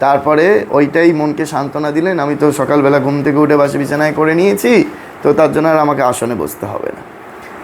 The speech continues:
যদি এইরূপ মনকে সান্ত্বনা দিয়ে থাকেন, তাহলে বলবো যে এটি সম্পূর্ণ ভুল হয়ে যাবে। আপনি সর্বাবস্থায় করতে পারেন, কিন্তু গুরু নির্দিষ্ট যে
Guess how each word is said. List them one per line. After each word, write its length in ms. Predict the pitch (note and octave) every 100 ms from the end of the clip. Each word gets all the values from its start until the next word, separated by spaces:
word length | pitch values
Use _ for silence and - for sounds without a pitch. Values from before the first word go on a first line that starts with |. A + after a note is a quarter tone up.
| C3+
যদি 180 | D#3+ D#3
এইরূপ 500 | D3+ D#3+ E3+ F#3 A3
মনকে 380 | F#3+ G3 F#3+ F3+
সান্ত্বনা 540 | F3 D3 D3 D3+ D3+
দিয়ে 300 | C#3+ C3+ C3+ B2+
থাকেন, 520 | - A2 D3+ F3 G3
তাহলে 380 | F#3+ B2+ B2 C#3
বলবো 520 | C3 C3+ C3+ F#3 B3+ C4+ - - - -
যে 280 | A#2+ C3+ D#3+ -
এটি 380 | B2 - F3 G#3+
সম্পূর্ণ 800 | A#2+ A2+ A2+ A#2+ C3 C#3+ G#3+ B3 D3+
ভুল 160 | A#2+
হয়ে 200 | G#2 G#2+
যাবে। 240 | G#2+ - - - - - - -
আপনি 280 | - D#3 G#3
সর্বাবস্থায় 800 | - D#3+ D#3+ F3 G#3 A3 A3 A3+
করতে 360 | G#3+ C4 A3+ F3+
পারেন, 260 | G#2+ C2 - - - - -
কিন্তু 280 | F#3 F#3
গুরু 520 | F3+ C#3 D3+ E3 F#3+ G3+
নির্দিষ্ট 840 | G#3 A3+ - - B3 - - B3
যে 340 | G3+ G#3 E3+